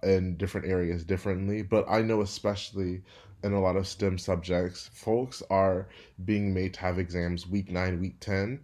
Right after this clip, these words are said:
um, and that's not appropriate. If there's not supposed to be a final exam, then let's honor that, the spirit of that. Like, let's respect the reason why that exists, because we don't know what's gonna happen,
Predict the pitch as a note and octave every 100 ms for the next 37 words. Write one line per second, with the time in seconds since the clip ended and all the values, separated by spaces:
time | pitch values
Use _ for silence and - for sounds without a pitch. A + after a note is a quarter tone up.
0 | - - - - F#2+ F#2 E2+ E2 E2 -
1 | - F#2+ F#2 F#2 G#2 - - _ _ _
2 | - G2+ F#2+ A2 B2+ C#3+ C#3 C#3 F3 G3
3 | G2+ E2+ D#2 - _ A2 A2 G#2 A2 G#2+
4 | G2+ F#2+ F2 F2 - - - G2+ - F2+
5 | F#2+ F2 - E2+ F2 E2 F2 E2 D#2+ E2
6 | E2 A2 B2+ - - - - A2 A#2+ A#2
7 | G2+ G2+ A2+ - - G2 G#2+ A2 F#2 F2
8 | E2 D2 - F#2 G2+ - - - C3+ D3
9 | F#2+ D#2+ C2 - - - G2 F#2+ F#2+ G#2+
10 | - G#2+ G2+ - - G#2 A2 G#2+ G2 G2
11 | F#2 F#2+ F2+ E2+ D2+ E2 D#2+ E2 E2 E2
12 | G#2+ F2 - - - - - - G2 F#2
13 | G2 A2+ A#2 G#2+ A2+ A2 - G2 F#2 F2
14 | F2+ - F2 F#2 G2+